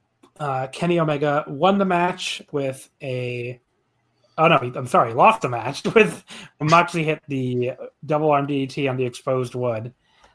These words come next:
Um, this went thirty-eight forty-six, a long fucking time. Uh,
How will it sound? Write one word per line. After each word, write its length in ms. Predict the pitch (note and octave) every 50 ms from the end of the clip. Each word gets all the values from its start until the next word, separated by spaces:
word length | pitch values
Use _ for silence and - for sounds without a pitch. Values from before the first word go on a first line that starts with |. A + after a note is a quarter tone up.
| _ _
Um, 480 | - C#3 C3 C3+ C3+ C3+ C3 C3 C3+ - - -
this 200 | E3 D#3 - -
went 160 | - D3 C#3 - -
thirty-eight 420 | D#3 F3+ F#3+ F3 D#3+ E3 E3+ -
forty-six, 540 | - D#3 D#3 D3 C3 - - A#2 G#2 - -
a 40 | A2
long 300 | A#2 C3 C#3 C#3 C3+ B2+
fucking 300 | C#3 C3 A#2+ - B2+ A#2
time. 300 | B2+ A2+ G#2 G#2 G2+ - _ _ _ _ _ _ _ _
Uh, 400 | - C#3+ C#3 D3 D3+ D3+ D3+ D#3